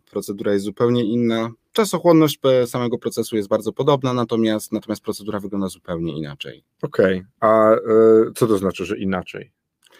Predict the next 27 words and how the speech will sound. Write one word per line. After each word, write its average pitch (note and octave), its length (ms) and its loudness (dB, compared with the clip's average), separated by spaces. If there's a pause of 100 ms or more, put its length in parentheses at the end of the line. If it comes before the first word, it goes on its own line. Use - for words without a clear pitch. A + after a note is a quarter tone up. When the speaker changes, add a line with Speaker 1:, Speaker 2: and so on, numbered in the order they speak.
(180)
Speaker 1:
Już B2+ 200 -2
od - 180 -6
samego A#2 720 2
składania A2+ 420 -2
pozwu F#2 420 -4
tak - 160 -14
naprawdę F2 720 -2
różni F2+ 240 -6
się F2 140 -8
cała F2 200 -6
procedura. F#2 560 -4
Tutaj, G2+ 380 -4
e, F#2+ 480 -2
tak - 140 -20
naprawdę G2+ 400 -4
to G2+ 380 -4
w F#2+ 200 -16
gestii G2+ 300 -6
powoda G#2+ 380 0
jest F2 300 -4
to, F#2+ 140 0
żeby, F#2+ 640 0
e, F#2 100 -2
żeby F#2 200 -4
pozew F2+ 260 -8
został F#2 280 -6
doręczony. F#2+ 720 0